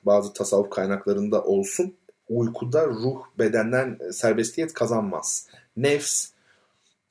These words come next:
e, yani şöyle ruh tabii şeyle hala bedenle ilişki içerisinde oluyor. Ölümde ancak serbestiyet kazanabilir. Burada muhtemelen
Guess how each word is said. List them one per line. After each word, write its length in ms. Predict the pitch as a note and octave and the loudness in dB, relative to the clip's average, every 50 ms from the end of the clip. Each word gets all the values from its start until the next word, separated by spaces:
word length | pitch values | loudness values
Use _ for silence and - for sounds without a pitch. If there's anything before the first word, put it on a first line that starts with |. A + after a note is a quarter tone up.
| _ _ _ | _ _ _
e, 80 | - G2 | 0 2
yani 260 | G2+ G2 G2+ G2+ G2+ | 2 4 4 2 4
şöyle 180 | - B2 G#2+ G#2 | 4 4 4 4
ruh 300 | G#2 A2+ B2 C3+ C3 - - - - - - | 4 4 2 2 0 -2 -6 -12 -16 -4 2
tabii 480 | - A#2+ A2+ A#2+ C#3 D3 C3 - - - | 4 4 4 4 0 -2 -4 -6 -8 -2
şeyle 260 | - - A#2+ A2 B2 | 2 2 4 6 4
hala 380 | A#2+ C#3 B2 A2+ A2+ B2 C3 | 4 4 4 4 4 4 6
bedenle 340 | B2 A#2 A#2+ A#2+ A#2 C3+ E3 | 4 4 4 4 2 2 -2
ilişki 520 | D3+ C3 B2+ A#2+ - - - A#2+ A2+ - - - | -4 -4 -4 -4 -4 -4 -4 -6 -6 -6 -10 -12
içerisinde 580 | G2+ - - G2 F2+ - - - E2+ E2+ E2 | -8 -2 0 0 0 0 -2 -6 -6 -6 -6
oluyor. 220 | D#2+ D#2 D2+ - - | -6 -6 -4 2 4
Ölümde 480 | A#2 B2 B2+ C3+ C#3 C#3 C#3 F3 C3+ | 4 4 4 2 0 4 6 8 8
ancak 360 | - A#2+ A2 G#2 G2 F#2 - - | 8 8 6 4 0 -2 -2 -2
serbestiyet 600 | - F#2 F2 F2 F2+ F2+ - - F2 E2+ - - | 0 0 0 0 -2 -6 -6 -6 -6 -8 -8 -6
kazanabilir. 580 | - E2+ F2 F2 F2 G2 - - C#4 G3 E3 | -6 -6 -6 -4 -4 -6 -4 -4 -6 -2 2
Burada 200 | F3 F3+ E3+ F3 | 2 4 4 4
muhtemelen 480 | E3+ E3+ E3+ - F3+ E3+ D#3 D#3 D#3 | 4 4 2 2 2 4 4 4 2